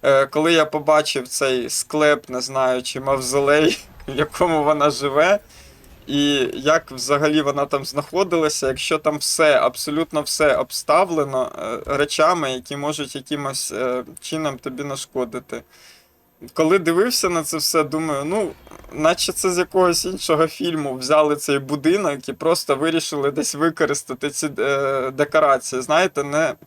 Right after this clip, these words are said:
не зняли якісь сцени, е, з, з якогось фільму по типу там «П'ятниці» якоїсь тринадцятої і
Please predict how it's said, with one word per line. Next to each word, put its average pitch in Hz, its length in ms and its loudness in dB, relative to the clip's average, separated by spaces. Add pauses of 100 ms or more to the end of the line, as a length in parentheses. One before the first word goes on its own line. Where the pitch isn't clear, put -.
(180)
не 151 240 -2
зняли 160 460 2
якісь 147 320 -6
сцени, 156 680 0 (600)
е, 135 300 2
з, 127 40 -8 (500)
з - 40 -6
якогось 151 500 0
фільму 160 400 -4
по 139 120 -6
типу 151 300 -6
там 131 340 -6 (580)
«П'ятниці» 156 640 0
якоїсь 139 400 -2
тринадцятої 139 1080 -4 (140)
і 147 380 0